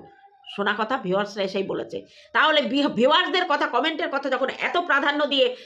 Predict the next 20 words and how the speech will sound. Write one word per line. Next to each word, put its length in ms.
সীমাকে 440
একদম 500
খালাস 420
করার 240
জন্য 160
ব্যাঙ্গালোর 560
যেতে 240
হলো, 320
এই 180
কথা 240
যদি 180
সত্যি 300
হয়, 160
তাহলে 340
ওর 160
মায়েরও 480
পরকীয়া 400
করে 200
তিন 220
মাস 220